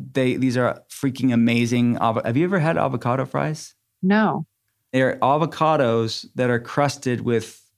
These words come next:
Speaker 1: almond flour. And there's the chipotle aioli dressing. I love that. They're better than,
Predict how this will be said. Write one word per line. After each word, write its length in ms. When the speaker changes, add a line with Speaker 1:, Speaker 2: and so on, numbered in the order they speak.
Speaker 1:
almond 320
flour. 540
And 200
there's 180
the 80
chipotle 440
aioli 600
dressing. 440
I 60
love 240
that. 360
They're 140
better 340
than, 440